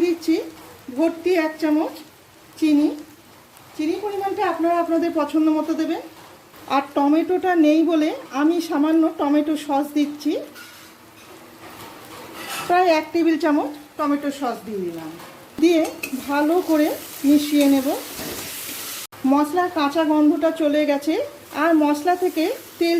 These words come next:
ছাড়তেও শুরু করে দিয়েছে। এই সময় দিয়ে দেব ভেজে তুলে রাখা আলু আর সয়াবিন। আলু আর সয়াবিনটা মশলার সাথে ভালো করে এক থেকে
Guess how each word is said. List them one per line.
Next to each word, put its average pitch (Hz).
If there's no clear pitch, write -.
ছাড়তেও 330
শুরু 320
করে 294
দিয়েছে। 294
এই 330
সময় 339
দিয়ে 320
দেব 294
ভেজে 320
তুলে 294
রাখা 285
আলু 294
আর 330
সয়াবিন। 180
আলু 294
আর 359
সয়াবিনটা 349
মশলার 320
সাথে 330
ভালো 302
করে 311
এক 320
থেকে 349